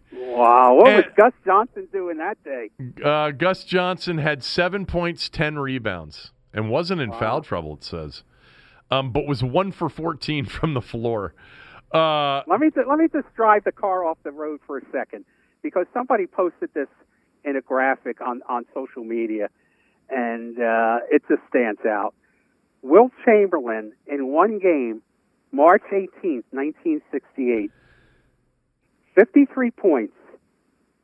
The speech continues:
Speaker 1: thirty-two rebounds, fourteen assists,
Speaker 2: <laughs>
Speaker 1: twenty-four blocks,
Speaker 2: What?
Speaker 1: eleven steals.
Speaker 2: What? Twenty-four blocks?
Speaker 1: That's
Speaker 2: That
Speaker 1: what this says. Fifty-three points,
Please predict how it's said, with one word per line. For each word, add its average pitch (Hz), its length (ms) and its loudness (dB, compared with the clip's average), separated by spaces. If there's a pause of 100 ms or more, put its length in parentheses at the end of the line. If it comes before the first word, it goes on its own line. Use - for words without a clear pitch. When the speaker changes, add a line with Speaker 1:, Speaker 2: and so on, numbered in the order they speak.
(140)
Speaker 1:
thirty-two 240 580 2
rebounds, 131 680 -2 (880)
fourteen 262 560 4
assists, - 920 -2 (260)
Speaker 2:
<laughs> - 380 -20
Speaker 1:
twenty-four 269 640 4
blocks, 190 460 2 (340)
Speaker 2:
What? 370 440 2
Speaker 1:
eleven 381 540 -2 (180)
steals. 185 400 -4 (120)
Speaker 2:
What? 349 340 0 (1400)
Twenty-four 311 680 0
blocks? 202 920 -2 (460)
Speaker 1:
That's 160 180 0
Speaker 2:
That - 80 0
Speaker 1:
what - 160 0
this 220 140 -2 (100)
says. 208 280 2 (560)
Fifty-three 294 540 2
points, 226 400 0